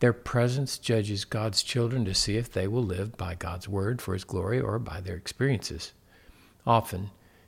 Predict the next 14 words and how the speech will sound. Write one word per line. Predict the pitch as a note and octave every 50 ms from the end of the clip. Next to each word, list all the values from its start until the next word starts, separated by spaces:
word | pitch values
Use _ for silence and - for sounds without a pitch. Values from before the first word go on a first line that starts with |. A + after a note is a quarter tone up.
| - - _ - -
people | - D3+ C3+ - - G#2 A2+ C3+ B2+
who | A#2+ B2+ A2
are | G#2 A2
not | A2 A#2+ A#2+ A#2+ G#2+ G#2+
born | B2 A#2+ A2+ G#2
again | F#2 F2 F#2+ F#2 F#2+ A2 A#2
by | A2 G2 G2
God's | F#2+ G#2 G2 F#2+ F2+ -
Spirit | - - - B2 G#2+ F#2+ F#2 - -
open | D3+ D3 - D#3 D3
themselves | C#3+ C3+ B2 - - C3+ C3 A#2+ G#2+ -
to | - -
these | G#2+ A2+ A2+ G#2+ B2
experiences | B2+ - - - - B2+ A#2+ G#2+ F#2+ F2+ - F#2 F#2 F2+ - -